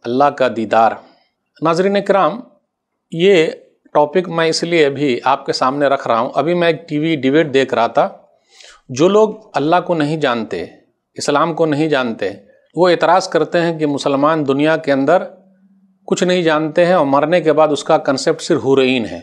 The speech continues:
जी नहीं, जन्नत का इनाम हुरैन है, लेकिन सबसे बड़ा इनाम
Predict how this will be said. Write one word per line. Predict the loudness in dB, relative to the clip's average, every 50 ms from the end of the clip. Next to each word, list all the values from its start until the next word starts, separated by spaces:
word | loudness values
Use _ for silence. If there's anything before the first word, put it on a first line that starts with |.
| -16 _ _ _ -10
जी | -4 -2 0 0
नहीं, | 0 -2 -4 -8 -12 -16 _ _ _ _ _ _ _ _ _ _ _ _ _ _ _ _ -20 -20 _ _ _ _ -8
जन्नत | -4 -2 -2 0 0 0 -2 -2 0 2
का | 2 2 2
इनाम | 0 -2 0 0 2 2 0 0 -4 -8 -14 -20 _ _ _ _ -14
हुरैन | -4 0 2 2 2 2 2 0 0 -2 -4 -6 -10 -14 _ _ _ -8
है, | -4 0 0 2 2 0 0
लेकिन | 0 -2 -2 -2 -2 -4
सबसे | -4 -4 -4 -4 -2 0 2
बड़ा | 2 4 4 2 2
इनाम | 0 0 0 0 0 0 -2